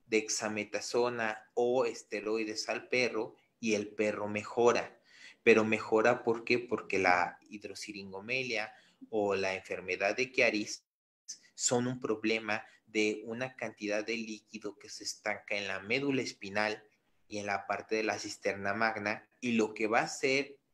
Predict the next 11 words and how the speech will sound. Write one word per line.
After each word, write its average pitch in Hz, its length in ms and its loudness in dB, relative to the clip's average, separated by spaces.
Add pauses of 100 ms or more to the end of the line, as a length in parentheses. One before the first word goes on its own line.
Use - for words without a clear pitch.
(100)
el, 120 520 0 (340)
este, 101 760 -4 (100)
el, 98 260 -6
la 98 140 -2
prednisona 107 800 -2
o 101 160 -4
el, 95 800 -2 (300)
el 104 120 -2
esteroide 123 840 4
es 117 300 0
reducir 127 920 2